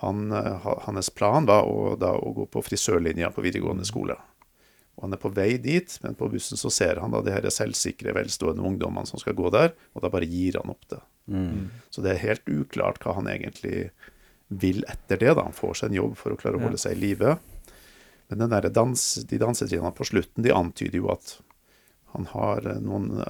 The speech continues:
Speaker 1: en anelse om hva
Speaker 2: Mm.
Speaker 1: han vil bli da.
Speaker 2: Men han
Speaker 3: Mm.
Speaker 2: liker også, han broren har jo også et sånn tegnetalent.
Speaker 3: Ja.
Speaker 2: Så han har litt sånn kunstnertalent som han driver med i notatbøker og sånn, men som aldri får realisert seg.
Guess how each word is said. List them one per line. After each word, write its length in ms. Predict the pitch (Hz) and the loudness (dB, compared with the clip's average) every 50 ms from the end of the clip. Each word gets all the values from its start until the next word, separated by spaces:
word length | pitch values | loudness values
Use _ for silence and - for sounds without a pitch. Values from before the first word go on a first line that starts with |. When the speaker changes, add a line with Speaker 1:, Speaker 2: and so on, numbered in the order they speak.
| - - - | -6 -8 -8
Speaker 1:
en 140 | 127 117 - | -8 -6 0
anelse 560 | - 120 113 113 101 85 80 - - - 110 - | 2 4 4 4 4 2 0 0 0 0 0 0
om 120 | 95 - | 0 0
hva 60 | - 98 | 0 0
Speaker 2:
Mm. 120 | 92 92 | 0 0
Speaker 1:
han 380 | - - 104 104 104 104 101 - | 0 -2 -6 -8 -8 -10 -8 -8
vil 180 | - 98 101 - | -8 -8 -8 -6
bli 220 | - - 104 113 | -4 -2 -2 0
da. 120 | 113 - - - - - - - _ _ _ - | 0 -2 -4 -6 -20 -20 -20 -20 _ _ _ 2
Speaker 2:
Men 120 | 120 127 127 | 6 8 8
han 120 | 127 123 | 8 10
Speaker 3:
Mm. 120 | 123 117 113 | 8 8 8
Speaker 2:
liker 340 | 113 113 117 - - - 101 | 8 6 4 2 2 2 4
også, 140 | - - 139 | 4 6 6
han 140 | 127 123 | 6 6
broren 280 | 120 120 117 107 117 127 | 8 8 8 8 8 8
har 160 | 120 117 113 | 6 6 6
jo 60 | 107 95 | 4 4
også 480 | - - - 160 165 160 156 175 165 151 | 2 2 4 6 6 6 6 6 4 4
et 100 | 143 - | 2 2
sånn 180 | - 139 131 123 | 2 2 2 2
tegnetalent. 840 | - 143 123 101 95 90 - - 92 98 117 135 131 - - - - - _ _ _ _ _ - | 6 6 6 8 6 6 6 6 6 6 6 6 4 2 -4 -10 -12 -14 _ _ _ _ _ -6
Speaker 3:
Ja. 80 | 95 98 | -4 -2
Speaker 2:
Så 40 | 113 | 0
han 100 | 120 123 | 2 4
har 60 | 131 131 | 6 6
litt 100 | 117 117 | 6 4
sånn 120 | 120 110 | 2 2
kunstnertalent 720 | - 131 113 - - 90 80 - 95 95 104 120 143 143 | 4 4 2 2 2 -2 -2 2 2 4 6 6 4 4
som 120 | - - 131 | 2 2 4
han 80 | 127 | 4
driver 200 | 120 110 104 98 104 | 6 6 6 6 6
med 100 | 107 110 | 6 6
i 20 | 113 110 | 6 4
notatbøker 540 | - 104 95 90 - - 101 95 - 107 104 | 6 6 4 4 4 2 0 0 2 2 2
og 80 | 101 | 2
sånn, 100 | 107 120 123 | 2 2 2
men 80 | 117 | 2
som 140 | 107 113 120 | 2 2 2
aldri 220 | 113 107 95 98 92 | 2 2 2 2 0
får 220 | - 104 104 98 | 0 0 2 2
realisert 500 | 95 98 98 98 101 95 92 87 82 - | 4 4 4 4 2 0 0 -2 -4 -2
seg. 180 | - 110 107 | -2 -2 -2